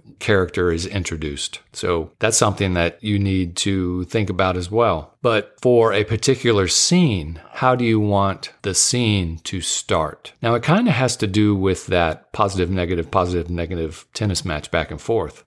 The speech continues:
If your previous scene ends with the lead character thinking that his journey is going to be a waste of time and that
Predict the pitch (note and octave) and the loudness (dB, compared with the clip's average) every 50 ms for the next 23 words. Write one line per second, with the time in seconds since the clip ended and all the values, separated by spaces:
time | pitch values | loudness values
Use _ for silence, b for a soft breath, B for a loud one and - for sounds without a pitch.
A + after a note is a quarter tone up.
0 | _ - C3+ B2 A#2+ - A#2+ A#2 A2+ - - G3+ A3+ A3+ G3+ D#3+ C#3 - - - | _ -6 -6 -4 0 2 0 0 2 2 2 2 2 4 4 4 4 2 2 0
1 | - - F3+ F#3+ D#3 G#2+ F#2+ F2+ F#2+ A#2 C3 - - - D3 D#3+ C#3+ G#2+ F#2+ F#2 | 2 2 4 4 4 2 2 0 -2 -4 -6 -6 0 2 4 4 4 2 0 -2
2 | G2 A2 A2 - - - - G#2 G2+ A2 A2+ G#2+ G#2 - - - - - _ - | -2 -2 -4 -4 -6 -8 -12 -6 0 2 2 2 2 0 -8 -16 -20 -18 _ -4
3 | A2 G#2+ A2 A#2 C3 C#3+ C#3+ C3 B2 - - - - C3 C3 A2+ F#2+ E2 - - | -2 0 2 4 4 4 2 0 -2 -8 -10 -4 0 2 4 4 2 0 -2 -4
4 | D#2 E2 F#2 G2 - _ - - - - B2 B2 A#2 - A2 G2 F#2+ F#2+ F#2+ F#2+ | -4 -4 -4 -6 -10 _ -16 -8 -2 0 0 0 0 0 0 0 2 0 0 -2
5 | E2+ F#2+ F#2+ F2 F2 F2 E2+ E2+ - - - - - - G#2+ G2+ F#2 F#2 F2+ - | 0 0 2 2 4 2 2 0 -2 -6 -10 -8 -2 0 0 0 0 0 -2 0
6 | A2+ A2 A2 A2 G2+ F#2 F2+ F2 D#2+ - _ - A2+ G2+ F#2+ F#2 F2+ F2+ F2+ F2 | 2 4 4 4 4 4 2 2 -2 -4 _ -2 0 0 0 0 -2 -2 -4 -4
7 | - - - A2+ G#2 G2+ G2+ F#2+ F2+ G2 F#2 F2 E2+ F2 F#2 F#2 F#2+ - - F#2 | -6 -4 -2 0 0 0 0 0 0 0 0 0 2 2 2 2 2 0 -2 -4
8 | F2 - - G#2+ G#2+ G2+ F2 D#2 D#2 D#2 F2 F#2 - - - G2+ F#2+ F#2 F2+ E2+ | -6 -2 0 0 2 2 2 0 -2 -6 -8 -10 -10 -6 -4 -2 -2 -2 -2 -4
9 | E2+ G2 - _ - G2+ F2+ F2 E2+ E2 E2 - - - | -6 -10 -14 _ -4 -2 0 0 0 -2 -4 -6 -8 -10